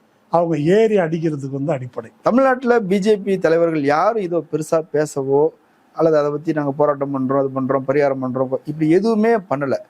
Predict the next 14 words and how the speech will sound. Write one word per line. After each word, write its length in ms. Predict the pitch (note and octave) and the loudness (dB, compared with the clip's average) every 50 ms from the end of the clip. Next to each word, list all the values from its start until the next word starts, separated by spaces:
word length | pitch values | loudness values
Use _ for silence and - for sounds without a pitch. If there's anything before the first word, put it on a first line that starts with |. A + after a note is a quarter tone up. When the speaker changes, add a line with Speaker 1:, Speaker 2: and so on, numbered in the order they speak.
| _ _ _ _ _ _ _ _ - C#3 | _ _ _ _ _ _ _ _ -6 -2
Speaker 2:
பி 100 | D#3+ G#3+ G#3+ | 0 0 2
ஜே 160 | G#3+ B3 A#3+ | 2 2 0
பி 180 | A3+ B3+ A3+ A3 A3 G#3 G3+ F#3 F3 E3+ E3 | 2 0 0 2 4 4 4 4 4 2 2
தமிழ்நாடு 720 | E3 D#3 D#3+ F#3+ G3 F#3+ F3+ E3 D#3+ F3 G3+ A#3 A3+ - - | 0 -2 -2 0 0 2 2 2 2 2 2 2 2 -2 -8
இந்த 180 | D#3 D#3+ D#3+ E3 | -8 -2 -2 -2
விஷயத்துல 420 | D#3 D3+ - G#3 G3+ G3 E3+ D#3 | 0 0 0 0 0 0 0 0
ஏன் 200 | D3 D#3 F3+ G#3 | 0 2 0 0
ஒதுங்கி 380 | G#3+ E3+ D3 D3+ E3 F#3+ F3 D#3 | 0 -2 -2 -2 -2 -2 -2 -2
இருந்தது? 320 | C#3 B2 A#2 G#2+ G2+ G2+ - - | -2 -2 -4 -10 -12 -16 -6 -2
Speaker 1:
இங்க 180 | A3 A3 B3 G#3+ | 2 2 4 4
போனி 300 | F3 E3+ G#3 A#3+ B3+ A#3 | 4 2 2 2 2 2
ஆகாதுன்னு 500 | F#3+ F3+ G3+ A3 G#3+ G3 F#3 G3 A3+ G#3+ | 2 2 2 2 2 0 0 0 0 -2
உங்களுக்கு 300 | F3+ D3 D3 C3+ - D3+ | -2 -2 -4 -2 -2 -2
தெரியும், 440 | C#3 - - - A3+ D#3 - D#3+ | -2 0 0 0 0 0 -2 -4